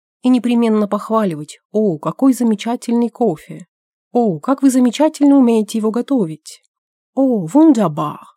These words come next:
И обязательно стакан воды на закуску.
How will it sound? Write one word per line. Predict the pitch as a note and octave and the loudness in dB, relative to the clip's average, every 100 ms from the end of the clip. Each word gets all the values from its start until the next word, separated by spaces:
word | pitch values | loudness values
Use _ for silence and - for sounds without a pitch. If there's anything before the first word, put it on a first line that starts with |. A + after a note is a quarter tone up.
| _ _ _ _ _ _ | _ _ _ _ _ _
И | D4+ | -4
обязательно | D4 A3 A3 A#3+ A#3+ A3 G3+ | -2 -2 -2 -2 -2 -2 -2
стакан | - G3 G#3 G#3 | -4 -6 -2 -2
воды | G3+ G#3 A3 | -2 -2 -2
на | A#3+ E3+ | -2 -2
закуску. | E3 - E3 - - D#3+ | -6 -10 -14 -16 -20 -20